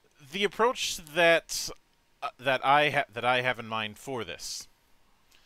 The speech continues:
is to, is to, is taking classes, and I will admit one bit of inspiration for this was watching Asmongold go through a tier maker on <coughs> the, um, on the specs in World of Warcraft.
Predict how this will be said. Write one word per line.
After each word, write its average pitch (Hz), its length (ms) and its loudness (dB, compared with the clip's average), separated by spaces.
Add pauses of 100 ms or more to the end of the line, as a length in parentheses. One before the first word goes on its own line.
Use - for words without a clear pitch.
(720)
is 170 640 0 (140)
to, 185 140 -4 (120)
is 156 220 -4
to, 135 100 -12 (220)
is 127 340 -4
taking 208 400 -4
classes, 127 420 0
and 131 100 -6
I 147 60 0
will 208 240 0
admit 175 500 -4 (340)
one 190 260 0
bit 202 120 2
of 185 120 2
inspiration 180 520 -4
for 160 280 -2
this 139 320 -4
was 131 460 -2
watching 139 440 0
Asmongold 127 760 0 (340)
go 156 120 -2
through 170 160 -4
a 143 60 -2
tier 156 280 -2
maker 139 300 6
on - 520 8
<coughs> - 20 -6
the, 120 420 -6 (580)
um, 95 480 0
on 123 180 -4
the 120 120 -8
specs - 560 0
in 127 240 -4
World 117 180 -4
of 101 100 -12
Warcraft. 110 600 -10